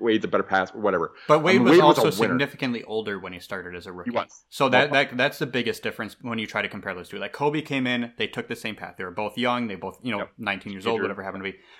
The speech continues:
Speaker 2: Wade came in after three, four years of college, and
Speaker 1: Right. He was a
Speaker 2: he
Speaker 1: finished product
Speaker 2: Right.
Speaker 1: almost.
Speaker 2: By year two, he was an all N B A player. So,
Speaker 1: Yeah.
Speaker 2: um, Ant, I mean, if you look at Ant, how old, how good is he gonna be when he's twenty-three? I, I think the sky's the limit.
Speaker 1: Yeah. I mean,
Speaker 2: So
Speaker 1: we're, I, I, I said this to a friend out of Dallas who's a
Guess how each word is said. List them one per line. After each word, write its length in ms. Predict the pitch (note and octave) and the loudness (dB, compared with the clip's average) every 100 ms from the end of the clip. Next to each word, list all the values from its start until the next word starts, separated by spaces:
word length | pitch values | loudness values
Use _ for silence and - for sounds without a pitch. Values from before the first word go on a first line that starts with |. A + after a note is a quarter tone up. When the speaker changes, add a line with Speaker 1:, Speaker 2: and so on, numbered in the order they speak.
| - | 0
Speaker 2:
Wade 220 | C#3+ F#3 | 4 4
came 220 | D#3+ B2+ | 4 2
in 100 | A#2 | 4
after 240 | G2+ - G#2+ | 2 -2 -8
three, 240 | - G2 | -8 -8
four 180 | - G2+ | -6 -8
years 160 | F#2 | -8
of 100 | F2 | -12
college, 440 | - G2+ F#2 F2+ F2+ | -4 -2 -2 -10 -10
and 340 | G2+ F#2 E2+ | -4 -4 -4
Speaker 1:
Right. 80 | F2 - | -8 -12
He 60 | |
was 80 | A2 | -6
a 60 | G2 | -4
Speaker 2:
he 100 | - | 0
Speaker 1:
finished 240 | A2 - | -2 0
product 300 | G#2 G#2 G2 | 2 2 2
Speaker 2:
Right. 160 | A#2 F#2 | 2 2
Speaker 1:
almost. 200 | - _ _ - | -2 _ _ 2
Speaker 2:
By 100 | A#2+ | 2
year 220 | A#2 B2 | 4 0
two, 400 | A2 D#3+ C#3+ G#2 | -2 -2 -2 -4
he 180 | F#2 G#2 | -8 -10
was 100 | G2 | -6
an 60 | G2+ | -6
all 160 | F#2+ | -6
N 80 | F2+ | -8
B 100 | F#2 | -14
A 80 | F2 | -14
player. 340 | - - - _ | -14 -16 -18 _
So, 220 | - A#2+ | -4 -2
Speaker 1:
Yeah. 120 | G#2 - _ _ - | -2 -6 _ _ -12
Speaker 2:
um, 240 | F#2+ F2 F2 _ | -10 -10 -18 _
Ant, 220 | C3+ D3 C#3 | 0 0 0
I 40 | |
mean, 160 | B2+ C3 | -2 -2
if 120 | - | -4
you 80 | C3+ | -4
look 160 | C3+ | -4
at 60 | A#2+ | -4
Ant, 240 | A#2+ A#2+ | -2 -2
how 160 | A2 A2 | 0 0
old, 180 | A#2 A2 | 0 -4
how 140 | A2 | -6
good 140 | A2 | -6
is 40 | G#2+ | -10
he 80 | G#2 | -10
gonna 120 | G#2+ | -10
be 80 | G#2 | -10
when 120 | G#2 | -12
he's 100 | F#2+ | -14
twenty-three? 600 | - A2 F2+ A#2 C#3 G3 _ _ _ _ _ _ - | -10 -12 -10 -8 -6 -8 _ _ _ _ _ _ -10
I, 100 | A2 | -8
I 200 | - A2 | -6 -8
think 180 | - G2+ | -8 -14
the 60 | |
sky's 260 | - G#2+ F#2+ | -6 -4 -4
the 80 | F#2+ | -12
limit. 240 | F#2+ - _ _ _ | -18 -20 _ _ _
Speaker 1:
Yeah. 140 | B2 A2 | 0 0
I 60 | - _ _ - | -2 _ _ -10
mean, 100 | G#2 | -4
Speaker 2:
So 180 | G2 F2 | -4 -6
Speaker 1:
we're, 160 | G#2+ A#2 _ - - | -12 -14 _ -14 0
I, 120 | D#3+ - G#2+ | 0 2 0
I, 200 | C#3 E3 - | 4 4 4
I 80 | |
said 180 | D3+ F3+ | 0 2
this 140 | F3 - | 0 2
to 100 | B2+ | 0
a 20 | |
friend 360 | - A#2+ A#2+ A#2 | 2 0 0 0
out 140 | A2 F#2+ | -2 -2
of 80 | |
Dallas 420 | E2 E2+ D2 - - | 0 -2 -2 -10 -14
who's 180 | G2 F2 | -8 -6
a 180 | E2 | -6